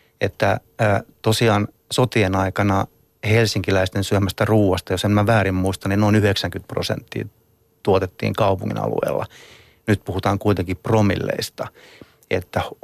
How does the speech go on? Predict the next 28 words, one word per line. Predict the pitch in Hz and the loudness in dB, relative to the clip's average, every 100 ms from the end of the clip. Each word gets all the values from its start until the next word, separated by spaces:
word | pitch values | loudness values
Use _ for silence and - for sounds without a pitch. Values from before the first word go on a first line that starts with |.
| - | 0
huomattava | 123 110 - 95 98 | 4 2 0 -2 0
potentiaali | 117 113 92 92 - 95 92 95 92 - - | 0 0 -2 -4 -8 -2 0 -2 -4 -12 -4
on | 113 95 92 - | -2 -2 -6 -4
edelleenkin | 113 101 92 101 101 95 - 104 107 | 0 2 2 2 2 0 -4 -6 -2
olemassa. | 120 110 95 - - - 95 | 0 2 0 -4 -6 -4 -4
Että | - - 92 - - - _ _ | -4 -6 -6 -10 -20 -20 _ _
mä | 101 110 - - | 0 0 0 -4
itse | 139 - 113 | -4 0 0
uskon, | 113 - 110 | 0 2 0
että | - - | 2 -2
yksi | - - | -2 -4
semmoinen | - 107 107 104 | 0 2 4 2
selittäjä | 104 110 107 - 104 101 | 2 2 0 0 0 2
on | 104 | 2
myös | 104 98 - | 2 0 0
se, | 120 104 | 2 2
että | 90 - 92 - _ - | 0 -4 -4 -4 _ -6
meillä | 113 117 107 | 0 2 2
suomalaisilla | 110 135 131 110 98 98 104 101 | 2 2 4 4 0 -2 0 0
on | 107 | -2
kuitenkin | - 123 98 92 - 101 | 0 0 0 -4 -2 0
niin | 110 101 | 2 4
lähellä | 98 107 90 - | 2 2 2 0
se | - | -2
aika, | - 101 101 98 | -2 0 0 -2
jolloin | 92 95 87 | -2 -2 -4
me | - | -4
asuttiin | 101 101 - - 98 92 | -4 -4 -8 -6 -6 -6